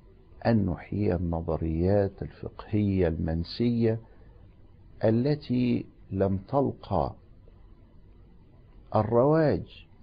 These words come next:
أو نفس الرواج الذي لاقته نظريات أخرى استفاد منها العالم من الفقه الإسلامي، أو على الأقل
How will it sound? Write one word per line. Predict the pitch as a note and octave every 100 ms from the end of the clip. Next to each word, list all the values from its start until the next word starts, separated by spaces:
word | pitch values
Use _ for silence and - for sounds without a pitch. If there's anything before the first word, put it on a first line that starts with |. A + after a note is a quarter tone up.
| - - - - - - - - - -
أو | F#2+ F#2
نفس | F#2+ D3 - -
الرواج | A#2+ A2 A2+ C#3+ B2 - - - - - - - - G2
الذي | F#2+ G2+ G#2 G2+ G2 - - - - - - -
لاقته | - F2 - A#2 A2+ - F#2 G#2 - - -
نظريات | F#2+ F#2+ F2+ E2+ E2 E2+ F2 F2+
أخرى | F2 A2 - A2 G#2 - - - - -
استفاد | C3+ - F#2+ - A#2+ A2+ F#2+
منها | G#2 G2 F#2+
العالم | E2 E2+ F2+ F2 E2 E2+ - - - - -
من | F#2 F#2+
الفقه | E2 - - - -
الإسلامي، | - - - E2 E2 F2+ A#2+ A#2 - - - - - -
أو | D#3+ E3+
على | E3 D#3 C3
الأقل | C3 - - B2+ C3